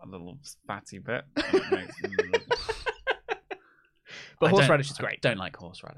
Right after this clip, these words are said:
Speaker 2: Oh, it's amazing. It's so
Speaker 1: That's fair.
Speaker 2: good.
Speaker 1: People have different tastes.
Speaker 2: Yeah, they do.
Speaker 1: Third, turkey and cranberry.
Speaker 2: Mm-hmm.
Speaker 1: We're on the level there.
Speaker 2: Cool.
Speaker 1: Second, lamb and mint.
Speaker 2: Mm-hmm.
Speaker 1: Mwah.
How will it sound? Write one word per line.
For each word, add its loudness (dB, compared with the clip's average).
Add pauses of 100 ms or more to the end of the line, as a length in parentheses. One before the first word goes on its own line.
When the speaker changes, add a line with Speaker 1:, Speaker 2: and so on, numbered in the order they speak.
(120)
Speaker 2:
Oh, -8
it's -6
amazing. -6
It's -12
so 0
Speaker 1:
That's 2
fair. -4
Speaker 2:
good. -14 (100)
Speaker 1:
People -10
have -8
different -14
tastes. -10
Speaker 2:
Yeah, -6
they -6
do. -4 (760)
Speaker 1:
Third, 6 (140)
turkey 4
and -4
cranberry. -4
Speaker 2:
Mm-hmm. -4
Speaker 1:
We're 4
on 2
the -4
level -8
there. -12 (300)
Speaker 2:
Cool. -2 (340)
Speaker 1:
Second, 4
lamb 4
and -4
mint. -8
Speaker 2:
Mm-hmm. -6
Speaker 1:
Mwah. -2